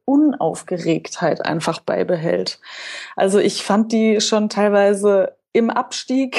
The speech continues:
<laughs> und dann auch wieder im Aufstieg, ähm, fand ich, das hat sich für mich so durchgezogen und das finde ich eigentlich auch das, was den S C Freiburg auszeichnet.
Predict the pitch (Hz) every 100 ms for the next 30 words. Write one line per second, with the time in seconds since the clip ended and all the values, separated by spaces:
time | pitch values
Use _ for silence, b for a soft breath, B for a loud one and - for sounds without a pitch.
0 | - 233 226 - 214 208 - 208 208 220
1 | - 208 - 226 262 - - 208 220 220
2 | B B B B 247 196 190 202 202 -
3 | - - 214 220 220 202 - - _ 208
4 | 180 208 214 226 - 226 226 226 214 254
5 | 302 - 208 - 202 208 214 202 196 -
6 | 220 220 202 196 202 190 208 208 202 190
7 | 196 190 - 196 - 196 180 - - 247
8 | - - 196 196 196 220 220